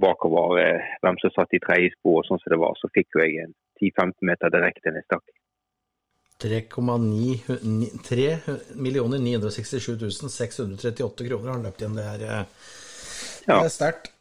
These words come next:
Speaker 2: Og, og da er det vel, eh, hva har han, har på de siste da? Har han to komma sju på de tre siste da, omtrent, er det ikke det? Var det ikke, var det
Speaker 1: Ja.
Speaker 2: åt-, var det åtte hundre i andre på Jegerselv, eller cirka?
Speaker 1: Ja.
Speaker 2: Ja.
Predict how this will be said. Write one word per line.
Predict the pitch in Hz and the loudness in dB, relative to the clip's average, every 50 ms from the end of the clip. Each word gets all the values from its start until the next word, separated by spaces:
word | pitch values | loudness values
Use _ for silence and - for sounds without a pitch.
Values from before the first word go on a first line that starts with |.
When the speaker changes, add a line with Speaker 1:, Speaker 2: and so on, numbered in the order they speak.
| _ | _
Speaker 2:
Og, | - 143 147 147 147 139 139 131 - - _ - 139 | -2 0 2 2 4 2 2 0 -4 -8 _ -4 -2
og | 139 131 | 0 2
da | 127 123 120 | 2 2 2
er | 113 113 | 2 2
det | 120 135 | 2 2
vel, | 139 139 139 139 | 2 2 4 4
eh, | 135 135 135 131 127 | 4 4 4 4 4
hva | 127 131 135 | 4 2 2
har | 127 123 | 2 2
han, | 131 127 135 | 2 2 2
har | 135 127 120 117 120 | 2 2 2 2 0
på | - 139 | 0 0
de | 139 123 | 0 2
siste | 143 123 - - - 143 | 2 0 0 0 0 2
da? | 151 160 147 | 2 2 2
Har | 135 127 135 | 0 0 0
han | 143 139 139 - - - | 0 -2 -4 -6 -6 -4
to | - 131 120 123 135 131 | -2 0 0 0 -2 -4
komma | - 139 135 131 | -2 0 0 0
sju | - - 120 120 117 | 0 2 2 2 2
på | 113 - 123 | 2 2 2
de | 131 123 110 | 2 2 2
tre | 120 117 113 | 2 2 4
siste | 120 107 - - 185 | 2 0 0 0 0
da, | 208 202 170 | 2 2 2
omtrent, | 170 160 147 156 147 123 - - | 0 2 2 0 0 0 -2 -4
er | - 139 | -4 -2
det | 135 127 | 0 0
ikke | 143 160 | 0 0
det? | 208 233 208 165 | 0 -2 -2 0
Var | 151 147 | 0 0
det | 131 | 2
ikke, | 143 143 139 135 135 135 135 131 127 123 117 - - | 2 2 4 4 4 4 2 2 0 -2 -4 -2 2
var | 131 135 | 6 6
det | 131 | 8
Speaker 1:
Ja. | 131 120 | 6 6
Speaker 2:
åt-, | - - - | 4 -4 -2
var | 135 127 139 | 0 2 2
det | 127 113 | 2 2
åtte | - 131 117 | 2 2 4
hundre | 110 117 127 | 4 6 6
i | 120 113 | 4 4
andre | 107 113 110 - 127 | 4 2 2 2 2
på | 123 120 120 120 | 2 4 4 4
Jegerselv, | 117 117 135 147 151 196 202 | 4 4 4 2 2 2 2
eller | 214 202 - | 2 0 0
cirka? | - 147 127 - 190 214 240 - - _ _ _ _ _ _ _ - 120 | 0 -2 -2 0 -2 -2 -2 -4 -10 _ _ _ _ _ _ _ 4 6
Speaker 1:
Ja. | 117 110 104 98 92 _ _ _ _ _ _ - | 8 8 8 6 4 _ _ _ _ _ _ -8
Speaker 2:
Ja. | 117 104 87 | -6 -6 -6